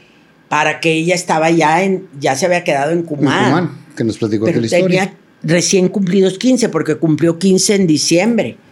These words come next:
Speaker 1: Y me habla en febrero veinticuatro. La postulan para el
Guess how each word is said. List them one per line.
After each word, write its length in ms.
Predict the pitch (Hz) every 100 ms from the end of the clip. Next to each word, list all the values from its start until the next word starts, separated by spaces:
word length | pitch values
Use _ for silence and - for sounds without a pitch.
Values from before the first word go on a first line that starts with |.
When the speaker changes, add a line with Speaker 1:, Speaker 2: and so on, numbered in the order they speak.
| - _ _ _ _ _
Speaker 1:
Y 160 | 214 202
me 220 | 196 180
habla 600 | 165 175 208 202 208 208 - -
en 200 | 175 170
febrero 460 | 170 156 175 220
veinticuatro. 840 | 240 233 226 220 - 170 170 170 - _ _ _ _ _ - - - -
La 220 | 139 143
postulan 760 | 151 151 - 170 165 160 156 151
para 360 | - 143 127 123
el 180 | 120